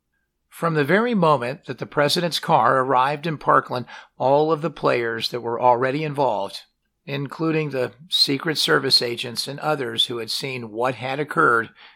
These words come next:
at that moment in Dealey Plaza, well, they knew that the end had already come, or, if not yet,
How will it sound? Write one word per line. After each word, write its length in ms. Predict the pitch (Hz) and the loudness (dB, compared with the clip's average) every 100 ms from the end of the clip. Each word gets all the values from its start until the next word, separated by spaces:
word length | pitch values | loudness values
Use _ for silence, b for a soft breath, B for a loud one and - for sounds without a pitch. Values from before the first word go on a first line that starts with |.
| B | B
at 140 | 117 110 | -10 -4
that 220 | 123 117 | -2 -2
moment 380 | 131 127 113 101 - | -2 -4 -6 -10 -12
in 160 | 110 | -12
Dealey 260 | 110 110 104 | -8 -8 -8
Plaza, 540 | - 127 120 107 95 _ b b b b b _ | -4 -2 -2 -4 -8 _ b b b b b _
well, 540 | - - 123 117 110 _ b b _ | -14 -2 0 0 -2 _ b b _
they 300 | - 127 139 | -8 -2 -2
knew 480 | 135 135 110 101 101 - | -2 -2 -4 -6 -8 -10
that 160 | 123 | -10
the 180 | - 127 | -8 -8
end 240 | 131 120 107 | -6 -6 -6
had 160 | 127 | -6
already 320 | 113 107 107 | -6 -6 -8
come, 420 | 101 - 107 82 - _ _ _ _ _ | -12 -10 -10 -10 -18 _ _ _ _ _
or, 480 | 127 135 117 104 - _ _ _ | -6 -2 -2 -4 -10 _ _ _
if 160 | 117 - | -16 -8
not 240 | 135 139 | -6 -4
yet, 440 | 135 131 110 92 | -4 -4 -4 -8